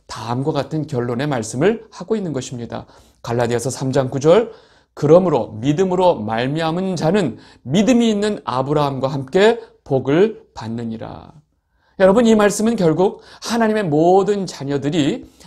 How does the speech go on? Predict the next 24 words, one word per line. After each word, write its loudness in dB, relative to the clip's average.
믿음을 2
통해서 0
아브라함이 2
받았던 2
복과 -2
똑같은 0
복을 0
받는다고 -2
지금 -2
말하고 -8
있는 -4
것입니다. -10
그리고 6
바울은 0
율법이 2
가지고 -6
있는 -4
이 0
근본적인 2
속성에 -2
대해서 -2
구체적으로 -4
설명을 -4
합니다. -6